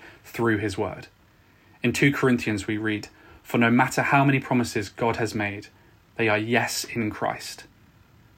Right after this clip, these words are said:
And so through him, the amen is spoken by us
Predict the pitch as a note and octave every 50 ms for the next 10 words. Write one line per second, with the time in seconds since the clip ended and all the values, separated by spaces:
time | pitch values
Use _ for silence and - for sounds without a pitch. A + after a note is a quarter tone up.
0 | _ _ - - A#2 A2 - A#2 G#2+ - - - D3 C#3 B2+ A#2 A#2+ A2 A2 A2+
1 | A#2 - B2 A#2+ A#2+ A#2 A#2 A2 G#2+ G#2 G#2 G2 - - - - A#2 A#2 A2 -
2 | - G2+ G2 G2 A2 G#2 G2+ G2+ F#2+ F#2+ - - - -